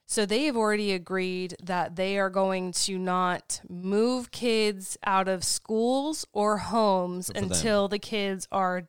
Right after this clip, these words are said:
Speaker 1: graduated because they're so old now.
Speaker 2: So old.
Speaker 1: But there's only two years left.
Speaker 2: Yeah, no, that's good. Like,
Speaker 1: So
Speaker 2: you
Speaker 1: they're
Speaker 2: kinda have fun with it while you can, you know, like,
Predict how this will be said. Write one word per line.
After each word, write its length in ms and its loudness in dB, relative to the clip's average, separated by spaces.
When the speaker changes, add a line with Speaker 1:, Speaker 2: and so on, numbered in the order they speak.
Speaker 1:
graduated 720 -2
because 240 0
they're 120 2
so 200 2
old 340 -2
now. 360 -4
Speaker 2:
So 500 2
old. 720 -4
Speaker 1:
But 160 2
there's 180 4
only 240 4
two 180 0
years 300 0
left. 200 -2
Speaker 2:
Yeah, 200 4
no, 260 4
that's 260 2
good. 460 -2
Like, 140 4
Speaker 1:
So 80 6
Speaker 2:
you 60 4
Speaker 1:
they're 200 6
Speaker 2:
kinda 160 4
have 200 2
fun 260 2
with 160 -2
it 140 -2
while 140 -2
you 180 -4
can, 680 -4
you 140 -4
know, 200 0
like, 240 0